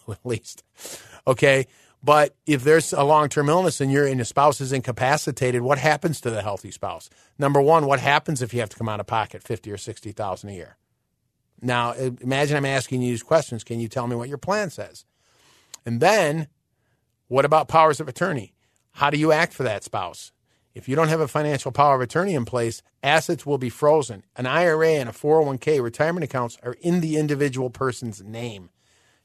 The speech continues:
You can't joint title those accounts. There's a tax issue with them, which we're gonna talk about. But keep in mind, you can have, uh, a-, assets frozen during a lifetime. So do we have financial powers of attorney? Do we have medical powers of attorney? So it's not just what happens when we pass away.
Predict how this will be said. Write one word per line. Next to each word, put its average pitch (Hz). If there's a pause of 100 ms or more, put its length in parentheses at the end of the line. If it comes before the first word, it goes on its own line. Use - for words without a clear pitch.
(100)
You 101
can't 156
joint 156
title 160
those 104
accounts. 104 (640)
There's 104
a 104
tax 185
issue 127
with 113
them, 120
which 110
we're 107
gonna 110
talk 143
about. 107 (340)
But 117
keep 185
in 170
mind, 165 (240)
you 151
can 185
have, 151 (220)
uh, 117 (380)
a-, 131
assets 147
frozen 127
during 175
a 131
lifetime. 107 (260)
So -
do 143
we 233
have 151
financial 120
powers 107
of 104
attorney? 104 (200)
Do 185
we 226
have 156
medical 120
powers 104
of 101
attorney? 101
So -
it's 135
not 285
just -
what 147
happens 131
when 123
we 117
pass 110
away. 110